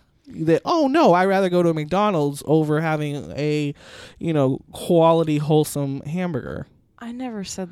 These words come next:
Speaker 2: qual-, I'm just saying, like, I think people get caught up on organic and vegan when we don't even really know what that means.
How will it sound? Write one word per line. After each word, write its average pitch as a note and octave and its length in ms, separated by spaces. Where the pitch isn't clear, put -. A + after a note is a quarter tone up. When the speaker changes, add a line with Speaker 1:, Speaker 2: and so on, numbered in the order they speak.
Speaker 2:
qual-, F#3 440
I'm A3 200
just B3 160
saying, G#3+ 260
like, E3+ 300
I G#3 100
think A3+ 200
people A#3 240
get G3 180
caught F3 320
up F3 240
on D#3+ 360
organic F#3+ 760
and F3 140
vegan E3+ 640
when F3+ 240
we G#3 200
don't D#4+ 200
even B3 280
really G3+ 260
know E3+ 160
what E3+ 180
that F3 180
means. E3 520